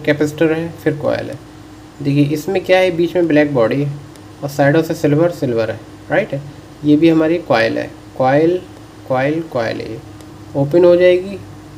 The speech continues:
तो आईसी का जो सिग्नल है, वोल्टेज है, पल्स है, ग्राउंड है, वो ऊपर आउट नहीं होगी। तो इस पे भी क्या है, इसकी भी चेकिंग क्या है, इसी तरीके से है। इस पर हम बस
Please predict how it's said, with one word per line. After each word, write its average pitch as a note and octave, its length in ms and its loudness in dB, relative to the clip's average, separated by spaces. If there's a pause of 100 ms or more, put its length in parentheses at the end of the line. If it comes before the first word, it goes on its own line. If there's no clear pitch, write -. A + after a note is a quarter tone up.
(120)
तो C#3 80 -6
आईसी C#3+ 380 2
का E3 180 0 (680)
जो C#3 80 -6
सिग्नल D3+ 440 2
है, D#3 140 2
वोल्टेज D3 400 2
है, D3 180 2
पल्स C#3 320 0
है, D3 120 2
ग्राउंड C3+ 340 2
है, D#3+ 160 0
वो D3+ 160 -2
ऊपर D3+ 280 -4 (500)
आउट C3 220 0
नहीं A#2+ 220 0
होगी। A#2+ 280 -8 (800)
तो D3+ 140 0
इस D#3+ 200 0
पे F#3+ 140 0
भी F#3+ 140 -6
क्या F#3+ 180 2
है, F#3+ 160 -2 (460)
इसकी D3+ 260 -2
भी F3 80 -2
चेकिंग F3 360 4
क्या E3+ 120 2
है, F3 160 -2 (520)
इसी D#3+ 200 0
तरीके E3+ 320 0
से E3+ 180 -2
है। E3+ 160 -6 (840)
इस D3 100 -10
पर D#3 200 0
हम D3 220 2
बस - 160 -2